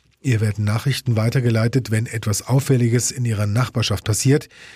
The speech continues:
„Ich höre Alarmanlagen, dann kommt wieder eine Nachricht, Auto wurde gestohlen. Vorletzte Nacht wurde ein Auto von einem Nachbarn gestohlen“, erzählte Amira Pocher.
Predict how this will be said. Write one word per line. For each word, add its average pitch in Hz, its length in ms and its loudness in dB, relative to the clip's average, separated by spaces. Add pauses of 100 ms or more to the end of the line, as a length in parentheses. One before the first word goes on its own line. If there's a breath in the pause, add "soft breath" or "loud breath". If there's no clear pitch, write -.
(200 loud breath)
„Ich 127 160 -2
höre 147 200 4
Alarmanlagen, 143 800 2
dann 127 220 2
kommt 131 460 0
wieder 120 340 2
eine 117 220 2
Nachricht, 120 680 0
Auto 135 360 2
wurde 117 180 4
gestohlen. 123 500 4 (460 loud breath)
Vorletzte 151 500 2
Nacht 135 280 2
wurde 135 180 4
ein 123 80 2
Auto 131 320 0
von 131 220 0
einem 113 200 2
Nachbarn 117 480 0
gestohlen“, 113 420 2
erzählte 104 540 0
Amira 101 360 0
Pocher. 92 400 -2